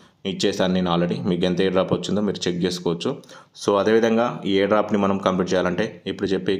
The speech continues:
కొత్త ఎయిర్ డ్రాప్స్ కూడా Mises బ్రౌజర్ యాప్ ప్లే స్టోర్‌లో దొరుకుతుంది. ఈ యాప్ని ఇన్‌స్టాల్ చేసుకోండి. ఇన్‌స్టాల్ చేసుకున్న తర్వాత దీంట్లో ఇక్కడ మనకు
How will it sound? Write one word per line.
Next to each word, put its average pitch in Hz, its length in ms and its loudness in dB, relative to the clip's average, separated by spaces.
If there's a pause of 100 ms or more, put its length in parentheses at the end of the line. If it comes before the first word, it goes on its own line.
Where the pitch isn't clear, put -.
కొత్త 87 180 -4
ఎయిర్ 92 240 2
డ్రాప్స్ 90 260 0
కూడా - 140 -2 (480)
Mises 110 380 0
బ్రౌజర్ 95 340 2
యాప్ 87 140 -2 (300)
ప్లే 101 160 0
స్టోర్‌లో 110 300 2
దొరుకుతుంది. 101 340 0 (260)
ఈ 95 120 -2
యాప్ని 92 260 2
ఇన్‌స్టాల్ 98 320 2
చేసుకోండి. 95 420 -2 (460)
ఇన్‌స్టాల్ 117 360 2
చేసుకున్న 113 340 2
తర్వాత 107 240 2 (360)
దీంట్లో 98 260 0 (100)
ఇక్కడ 92 220 -2
మనకు 92 260 -2